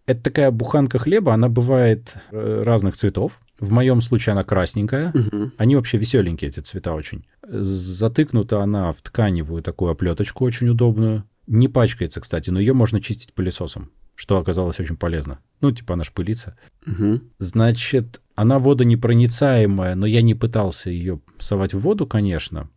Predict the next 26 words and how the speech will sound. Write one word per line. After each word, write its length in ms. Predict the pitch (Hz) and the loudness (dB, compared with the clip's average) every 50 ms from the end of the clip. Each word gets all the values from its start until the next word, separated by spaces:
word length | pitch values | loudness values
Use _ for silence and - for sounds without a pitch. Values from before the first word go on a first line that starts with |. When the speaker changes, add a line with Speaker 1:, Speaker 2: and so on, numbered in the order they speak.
| _ _ _ - | _ _ _ -4
Speaker 1:
Ну, 140 | - 123 135 | -2 -2 0
то 160 | - 151 143 | 2 2 2
есть, 240 | 123 120 117 - - | 2 0 -2 -8 -16
как 220 | - - 127 120 - | -4 -4 -2 0 0
минимум, 300 | 165 180 170 143 113 110 | 0 2 4 4 4 2
от 80 | 107 | 0
всяких 340 | - - 131 117 - 110 95 | 0 -2 -2 0 0 0 0
брызгов 520 | 98 113 131 143 135 117 107 104 - - 104 | 2 2 4 4 2 2 0 -2 -2 -2 -8
и 20 | |
всего 240 | - - - 117 117 | -8 -4 -4 -2 -2
такого 400 | 117 104 98 - 135 147 139 107 | -2 -4 -4 -2 -2 0 0 2
она 160 | 101 110 104 | 2 2 2
защищена. 680 | 98 104 95 - - 98 - - 110 107 101 82 73 - _ _ _ | 0 0 -2 -2 -6 -8 -6 -2 -2 -2 -2 -2 -6 -10 _ _ _
Теоретически, 880 | - 117 120 113 110 - 208 196 214 202 - - - - 123 110 101 95 | 0 0 0 0 0 -2 -2 0 0 -2 -2 -2 -2 0 0 0 0 0
она 220 | - 104 110 123 120 | 0 0 0 2 2
должна 360 | 117 117 113 107 117 113 107 | 2 2 2 4 4 2 4
выдержать 480 | 104 123 131 127 120 104 107 107 - | 2 2 2 2 2 2 2 0 0
и 60 | 113 98 | -2 -2
че-то 240 | - 110 104 113 | -2 0 0 0
большее, 480 | 104 117 143 180 208 190 - - 117 101 | -2 0 0 -2 -2 -2 -4 -4 -6 -6
потому 240 | - - - 104 101 | -6 -6 -6 -6 -6
что 180 | - - - | -4 -6 -8
с 100 | 104 - | -6 -4
водонепроницаемыми 920 | 113 107 101 117 117 113 113 113 120 120 117 - 123 120 117 107 104 104 104 | -4 -2 0 0 0 0 0 2 2 2 2 2 2 2 2 2 0 0 -2
вещами 480 | 98 101 - - - 147 170 185 151 | -4 -6 -8 -4 -4 -2 0 0 0
я 540 | 113 98 - 113 110 107 107 107 104 101 101 | -2 0 -2 -2 0 0 0 0 -2 -2 -4